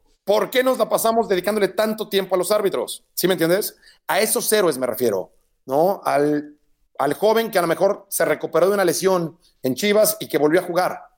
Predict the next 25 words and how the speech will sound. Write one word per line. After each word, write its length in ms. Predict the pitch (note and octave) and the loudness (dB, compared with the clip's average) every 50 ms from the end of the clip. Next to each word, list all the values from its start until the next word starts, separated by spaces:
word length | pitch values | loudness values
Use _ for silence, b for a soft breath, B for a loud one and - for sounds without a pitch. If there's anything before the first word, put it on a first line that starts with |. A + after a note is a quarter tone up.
| _ _ _ _ - | _ _ _ _ -2
Es 200 | F3 F#3 - - - | 0 0 0 0 -2
un 120 | A#3 A#3 | -4 -2
pequeño 320 | - A3 A3 A3 G#3+ G#3+ G#3+ | -2 -2 0 0 2 2 2
héroe, 200 | G#3+ F#3+ D#3 - | 4 2 2 0
porque 240 | - C#3+ B2 F3+ | 0 -4 -2 0
hay 40 | F#3+ | 0
mucha 180 | G#3 G3+ - - | 0 0 -2 -2
gente 260 | - G3 G#3+ G#3+ F#3 | -2 -2 -4 0 0
lastimada 320 | D3+ - - - C3+ C3 | 0 0 0 -2 -2 0
allá 100 | B2+ B2+ | 0 0
afuera, 400 | A#2 - A#2+ A#2 A2+ A2 G#2+ G#2 - - | 0 2 0 0 2 2 0 0 0 -2
hay 80 | C3 C#3+ | -2 -2
mucha 200 | F3+ E3+ E3+ - | 0 -2 -2 0
gente 220 | E3+ E3+ - E3 | 0 0 0 -2
enferma 300 | C#3+ - F3+ G3 E3+ D3 | -2 0 0 0 2 2
allá 80 | B2+ A#2+ | 0 0
afuera 380 | - A#2 A#2 A2+ A#2 A#2 - B B B B B B B B B | 2 2 2 2 0 -2 -4 B B B B B B B B B
y 120 | - C3 | -2 -2
que 80 | C3+ C#3+ | 0 0
se 120 | - C#3+ | 0 0
recuperó 380 | C3+ C3+ - - A2 D3 E3 E3+ | 0 0 -2 -2 0 0 2 2
para 140 | E3+ D#3+ | 2 2
ir 40 | D#3 | 2
a 40 | C#3 | 0
trabajar. 360 | C3+ A#2+ G#2+ - G#2+ G2+ - | 0 -2 -2 -2 -4 -6 -6